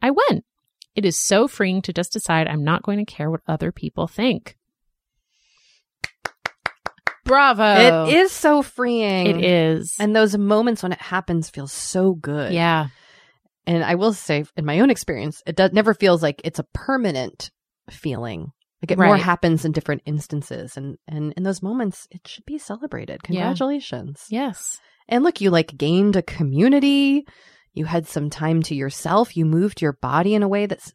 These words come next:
Speaker 2: felt great. I love Zumba class.
Speaker 1: I've never taken a Zumba
Speaker 2: It's
Speaker 1: class.
Speaker 2: so much fun.
Speaker 1: Would I enjoy it?
Speaker 2: Yes, actually,
Speaker 1: Oh,
Speaker 2: you would,
Speaker 1: okay.
Speaker 2: considering it's not Broadway music.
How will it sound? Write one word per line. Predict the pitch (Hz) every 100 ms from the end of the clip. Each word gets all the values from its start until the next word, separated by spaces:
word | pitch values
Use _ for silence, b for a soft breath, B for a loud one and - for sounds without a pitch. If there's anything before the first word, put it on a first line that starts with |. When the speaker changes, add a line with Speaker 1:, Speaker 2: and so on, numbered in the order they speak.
| _
Speaker 2:
felt | - 165 -
great. | 147 160
I | 170
love | 139 135 151
Zumba | 156 123 113
class. | - 82 78 139 - - _ _
Speaker 1:
I've | - 320
never | 381 392
taken | - 349 427
a | 359
Zumba | 202 156 180
Speaker 2:
It's | -
Speaker 1:
class. | 175 -
Speaker 2:
so | 165 160 160 170 -
much | 151 151 143 - - - _
fun. | - - 127 -
Speaker 1:
Would | 233
I | 247
enjoy | 254 220 202
it? | 294 381 - _ _ _ _
Speaker 2:
Yes, | 151 147 113 - - -
actually, | 131 311 320
Speaker 1:
Oh, | 131
Speaker 2:
you | 139
would, | 139 107 107
Speaker 1:
okay. | -
Speaker 2:
considering | 160 - 165 156 -
it's | 175 -
not | 208 -
Broadway | 180 185 202 185 175
music. | 170 202 190 92 - -